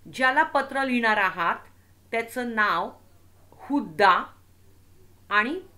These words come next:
पत्ता लिहावा. हुद्दा म्हणजे काय, तर त्यांची पोस्ट, जसं व्यवस्थापक असतील किंवा अजून काही असेल, ते तिथं लिहिणं गरजेचं आहे. तिसरा मुद्दा असा आहे,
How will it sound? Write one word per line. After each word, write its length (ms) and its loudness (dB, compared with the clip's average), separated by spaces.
पत्ता 380 0
लिहावा. 440 -8
हुद्दा 360 0
म्हणजे 280 0
काय, 320 -2
तर 80 -6
त्यांची 280 -4
पोस्ट, 680 -4
जसं 260 -6
व्यवस्थापक 760 0
असतील 440 -6
किंवा 240 4
अजून 280 2
काही 260 -2
असेल, 360 -10
ते 120 -6
तिथं 240 -8
लिहिणं 340 -4
गरजेचं 480 -2
आहे. 240 -8
तिसरा 280 -2
मुद्दा 280 0
असा 180 -2
आहे, 340 -4